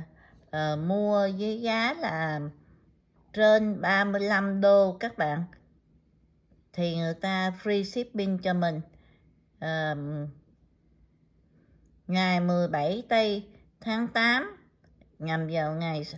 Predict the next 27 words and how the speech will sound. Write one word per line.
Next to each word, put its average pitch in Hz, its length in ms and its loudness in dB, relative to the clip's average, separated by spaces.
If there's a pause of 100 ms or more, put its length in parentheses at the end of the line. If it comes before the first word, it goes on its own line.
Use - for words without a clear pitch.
(400)
thứ 254 180 -6
Bảy 185 340 0
nha 240 160 0
các 226 240 -4
bạn, 165 400 -6
thứ 247 180 -4
Bảy, 180 520 -4 (460)
ờ, 170 680 0
mười 151 260 -4
bảy 147 380 -2
tây, 196 360 -2 (760)
ờ, - 200 -10 (320)
tháng 202 200 -6
tám. 214 440 -2 (1120)
Đó 175 320 -4
là 175 180 -4
mình, 151 280 -6
ờ, 147 260 -6 (600)
ờ, 151 240 -6 (960)
khi 190 180 -2
mà 175 200 2
mình 156 260 -2 (240)
order 151 420 2
thì 156 200 -4
nó 170 200 -4
sẽ 175 540 -6
về 147 240 -4